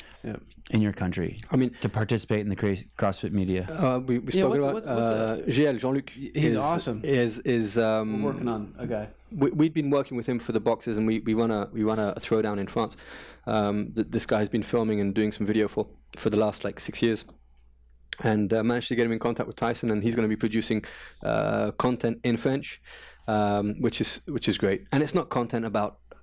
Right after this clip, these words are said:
Speaker 3: amazing athletes. It's content about, I mean, g-, I, I could, I could make you cry now talking about Mourad, who's a, who's an athlete up in, up in, uh, uh, Calais, and he was shot in the leg, um,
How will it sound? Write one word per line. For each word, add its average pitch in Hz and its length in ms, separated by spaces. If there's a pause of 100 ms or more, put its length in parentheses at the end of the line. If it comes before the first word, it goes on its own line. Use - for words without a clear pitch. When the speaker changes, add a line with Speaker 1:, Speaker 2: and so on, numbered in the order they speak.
(240)
Speaker 3:
amazing 113 420
athletes. 107 460
It's 120 140
content 120 380
about, 107 300 (560)
I 113 60
mean, 104 200 (440)
g-, - 80
I, 123 340
I 131 40
could, 120 300
I 131 100
could 131 120
make 131 180
you 127 60
cry 113 220
now 104 220 (240)
talking 117 240
about 110 200
Mourad, 110 360
who's 104 180
a, 101 220
who's 104 140
an 107 100
athlete 120 320
up 113 160
in, 107 240
up - 180
in, 104 260
uh, 104 460 (340)
uh, 104 160
Calais, 113 360 (500)
and 107 760
he 127 220
was 120 280
shot - 280
in 123 80
the 110 60
leg, 117 400 (260)
um, 107 840